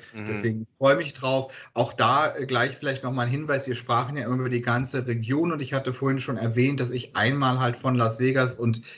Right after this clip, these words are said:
Speaker 2: Kingman, was Kingman so im Nordwesten Arizonas gelegen ist, halt eben, äh, in die Richtung, äh, Sedona reiste. Und das ist ein wichtiges Gateway halt auch für die ganze, äh, Region im Norden und Nordwesten Arizonas,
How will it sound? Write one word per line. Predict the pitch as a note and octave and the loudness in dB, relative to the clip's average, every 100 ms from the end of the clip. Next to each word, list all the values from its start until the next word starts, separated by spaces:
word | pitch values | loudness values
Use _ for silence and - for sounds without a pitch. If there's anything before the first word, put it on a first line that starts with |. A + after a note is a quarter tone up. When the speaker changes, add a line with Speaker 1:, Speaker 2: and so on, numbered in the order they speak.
| - - | -16 -4
Speaker 2:
Kingman, | - E3 F#3 F3+ F3 | 0 2 4 2 2
was | C3+ B2 - | 0 0 -4
Kingman | D3 D3+ D3 A#2+ B2 | -4 -2 -4 -4 -4
so | B2+ C3 | 0 2
im | A#2 B2 | 4 4
Nordwesten | A#2 A2+ B2 C3+ - E3 | 4 2 0 0 -4 -6
Arizonas | C3 C#3 C#3 C#3 C#3 C3 B2+ | -2 0 0 0 0 0 0
gelegen | C3+ C3 C3 B2+ | -2 0 2 2
ist, | A#2 A#2 - - - - | 0 -2 -8 -14 -4 2
halt | C3 B2+ | 2 2
eben, | C3 C3 C3 | 0 2 0
äh, | B2 A#2+ | -2 -2
in | A2 B2+ | 0 0
die | C3+ | 0
Richtung, | B2 B2 - B2+ B2 A#2+ | 0 -2 0 0 2 0
äh, | A#2 | -2
Sedona | G#2+ A#2 A2+ C3 E3 D3+ | -2 0 0 0 0 0
reiste. | C#3+ C#3+ C#3 - C#3 C3 - - - | 0 0 -2 -2 0 0 -4 -16 -6
Und | - B2+ B2+ | 4 6 6
das | D3 | 2
ist | F#3 C#3+ | 0 0
ein | C3 | -2
wichtiges | - - E3 D3 C3+ - | -2 -4 2 2 2 2
Gateway | C3 E3+ F3+ F3+ D#3 | 2 2 0 0 0
halt | D3 C#3 C3+ | 0 0 -2
auch | A2+ B2 | -6 -4
für | C#3 | -2
die | B2+ | 0
ganze, | A#2+ A#2+ C3 C#3 C3 C3 | 2 2 0 0 0 0
äh, | |
Region | A#2+ B2 A#2 B2+ C#3+ | 0 0 2 2 2
im | C3+ | 2
Norden | B2 B2 C3+ | 4 2 2
und | C3 | 2
Nordwesten | B2+ A2+ A2+ B2+ - - C#3+ | 2 2 2 -2 -2 -6 -6
Arizonas, | A#2+ B2+ B2+ B2+ C3 C3 B2 B2 | 0 2 2 4 4 4 4 0